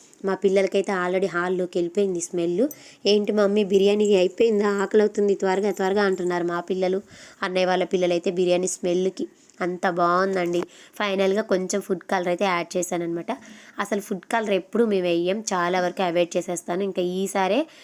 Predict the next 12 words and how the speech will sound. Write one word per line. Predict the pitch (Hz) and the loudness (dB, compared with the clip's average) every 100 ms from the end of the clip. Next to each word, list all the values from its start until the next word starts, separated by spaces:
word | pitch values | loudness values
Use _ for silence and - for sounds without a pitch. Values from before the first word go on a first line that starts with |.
| - - | -20 -10
అలాగా | 190 196 185 214 | -6 -2 0 -2
ఫుడ్ | 220 175 - | -2 -10 -4
కొంచెం | 190 190 196 | -4 -2 -2
అంటే | 185 185 | -4 -2
కొంచెం | 190 180 214 | -4 -4 -6
ఫుడ్ | 208 175 | -6 -6
కలర్ | 196 185 | -4 -2
అయితే | 180 196 | 0 0
వేసాననమాట. | 180 170 185 175 165 165 160 233 330 _ _ _ _ _ _ _ 190 214 | 0 -2 -2 -4 -2 -4 -4 -4 -4 _ _ _ _ _ _ _ -8 -4
చూసారు | 208 208 208 | -2 0 0
కదా, | 202 | 0
ఫైనల్గా | 220 208 185 185 185 262 | 0 0 0 -2 -2 -4